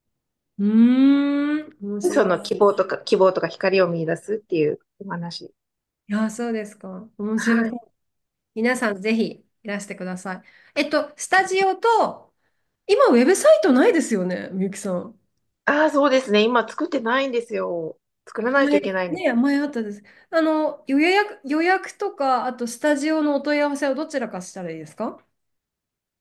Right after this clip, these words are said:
Speaker 2: えっと、Instagramからお願いいたします。スタジオピッパーのイン-、
Speaker 1: あ、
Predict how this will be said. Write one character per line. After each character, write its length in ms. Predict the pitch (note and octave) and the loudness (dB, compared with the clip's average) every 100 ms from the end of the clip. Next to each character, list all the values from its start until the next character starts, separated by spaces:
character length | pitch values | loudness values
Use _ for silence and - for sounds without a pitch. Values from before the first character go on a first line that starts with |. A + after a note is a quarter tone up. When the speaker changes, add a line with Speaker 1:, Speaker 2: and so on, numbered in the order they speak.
| _ _ - | _ _ -4
Speaker 2:
え 80 | G#3 | -2
っ 20 | |
と、 80 | - | 0
Instagram 720 | B3 C#4+ - F4+ F#4+ F#4 E4+ | 0 0 0 0 2 0 -2
か 140 | F#3+ | 0
ら 280 | F3 D#3 - - | 0 0 -2 -8
お 80 | |
願 100 | G3 G#3 - | -6 -6 -4
い 40 | |
い 20 | - | 0
た 100 | B3 | 0
し 140 | B3 | 0
ま 100 | A3 | -6
す。 280 | A3 F3 - - _ _ | -2 -4 -4 -18 _ _
ス 20 | |
タ 160 | C#4 D4 | 2 4
ジ 80 | |
オ 100 | D4 | 2
ピ 100 | D4 | 0
ッ 240 | D#4 D#4 E4 | -6 -2 0
パ 100 | A3 | 0
ー 20 | |
の 340 | G3 G#3+ G#3+ | 0 0 0
イ 80 | |
ン-、 40 | |
Speaker 1:
あ、 0 | G#3 | -4